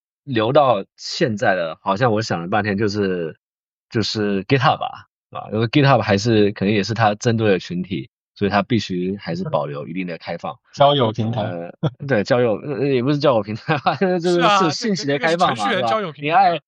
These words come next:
Speaker 1: 你爱去下载什么代码，哎，你要通过，通过它的A P I去跟它的这个产品互动，都可以嘛，对吧？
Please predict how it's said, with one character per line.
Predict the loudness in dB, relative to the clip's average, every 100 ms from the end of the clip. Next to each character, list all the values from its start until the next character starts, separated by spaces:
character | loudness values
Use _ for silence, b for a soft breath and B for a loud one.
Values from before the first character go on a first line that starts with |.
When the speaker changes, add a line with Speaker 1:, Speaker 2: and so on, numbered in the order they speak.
| _ -6
Speaker 1:
你 | 0
爱 | 0
去 | 0 -2
下 | 2 4
载 | 2
什 | -2
么 | -2
代 | -2 0
码， | 0 0
哎， | 0
你 | 0
要 | 0 0
通 | 0 0
过， | 0 2 -2 -6 _ -8
通 | -4 0
过 | 2 0
它 | 0
的 | 0
A | 0 0
P | 2
I | 4 2
去 | -2
跟 | -2 -2
它 | 0 2
的 | 4
这 | 2
个 | 0
产 | -4 -6
品 | -6 -8
互 | -2
动， | -2 -2 b b
都 | -2
可 | 2 0
以 | 0 -4
嘛， | -16 -20
对 |
吧？ | -20